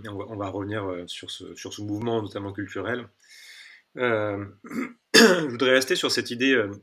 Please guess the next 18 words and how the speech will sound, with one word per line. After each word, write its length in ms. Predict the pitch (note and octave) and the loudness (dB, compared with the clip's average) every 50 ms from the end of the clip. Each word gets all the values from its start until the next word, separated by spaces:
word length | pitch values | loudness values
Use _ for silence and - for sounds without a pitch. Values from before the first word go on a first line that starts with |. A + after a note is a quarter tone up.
| _ - | _ -10
parce 120 | A#2+ - | -6 -4
que 80 | - C3 | -2 2
c'est 100 | - D3+ | 2 2
un 60 | D3 | 2
peu 120 | - A3 | 2 -2
contre-intuitif 680 | G#3+ E3 C3 - - B2+ A#2 - B2 A#2+ - D#3 D3 - | -4 -6 -6 -4 -4 -4 -4 -6 -8 -8 -6 -8 -6 -6
pour 140 | - G#2 G2 | -6 -4 -4
beaucoup 240 | G#2+ A#2+ B2 - | -4 -6 -6 -8
de 60 | A#2 A2 | -6 -4
gens, 160 | A#2 A#2+ A#2+ | -4 -4 -4
ce 80 | A2+ | -4
que 80 | - G2+ | -8 -10
tu, 300 | F#2 - - F#2 F2+ E2+ | -12 -10 -10 -10 -10 -10
ce 80 | E2 - | -12 -12
que 80 | F#2+ | -14
tu 160 | - - G2+ | -14 -14 -12
dis, 300 | F#2+ G2+ A#2+ B2+ C3+ C3 - - - - - - - - _ _ - | -8 -6 -6 -6 -6 -10 -12 -18 -20 -18 -18 -18 -20 -20 _ _ -6
euh, 760 | A2 G#2 G2+ F#2+ F#2+ F#2 F#2 F2+ F2+ F2+ F2+ F2 E2+ E2+ | -4 -2 -2 -2 -2 -2 -4 -6 -8 -10 -12 -14 -16 -18